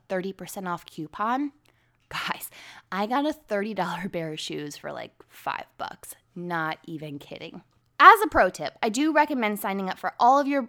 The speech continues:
rewards prior to your birthday month. Some of the rewards are grouped into months, and others are very specific by the date. So as a rule of thumb, sign up now to ensure you get your freebies. If you enjoyed this week's episode,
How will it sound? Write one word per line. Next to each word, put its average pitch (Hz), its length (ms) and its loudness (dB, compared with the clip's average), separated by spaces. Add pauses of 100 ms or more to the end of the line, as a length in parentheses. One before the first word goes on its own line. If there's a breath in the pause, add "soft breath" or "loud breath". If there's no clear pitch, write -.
rewards 196 640 0
prior 202 560 0
to - 160 -10
your 185 140 -6
birthday 165 340 -6
month. 156 300 -6 (320 loud breath)
Some 294 260 2
of 320 80 4
the 320 60 0
rewards 254 400 0
are 208 80 -2
grouped 202 340 -6
into 185 240 -6
months, 170 540 -6
and 175 340 -6
others 190 340 -2
are 185 120 -2
very 175 240 -6
specific - 480 -14
by 165 100 -4
the 156 120 -10
date. 160 340 -10 (300)
So 233 220 -8
as 285 200 -2
a 302 80 -4
rule 330 180 -2
of 330 60 -8
thumb, 202 440 -4
sign 185 360 -6
up 277 120 -4
now 190 280 -6
to - 180 -12
ensure 185 260 -8
you 170 160 -10
get 151 200 -12
your 160 100 -10
freebies. - 540 -16 (640 loud breath)
If 214 120 -2
you 262 140 2
enjoyed 254 320 2
this 247 160 -2
week's 247 240 -10
episode, 311 480 0